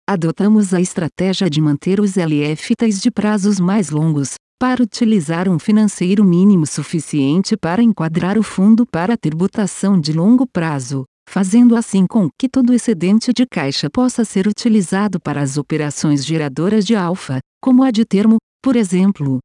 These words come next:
Observamos que o atual carrego implícito dos fundos é bem acima dos seus objetivos e que o fechamento das taxas desses papéis contribuirá para sua rentabilidade,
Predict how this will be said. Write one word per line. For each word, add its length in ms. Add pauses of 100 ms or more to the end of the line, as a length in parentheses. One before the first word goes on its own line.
(160)
Observamos 720
que 220
o 60
atual 380
carrego 540
implícito 680
dos 240
fundos 420
é 80
bem 300
acima 440
dos 200
seus 340
objetivos 760
e 60
que 140
o 60
fechamento 800
das 180
taxas 440
desses 440
papéis 540
contribuirá 680
para 340
sua 180
rentabilidade, 960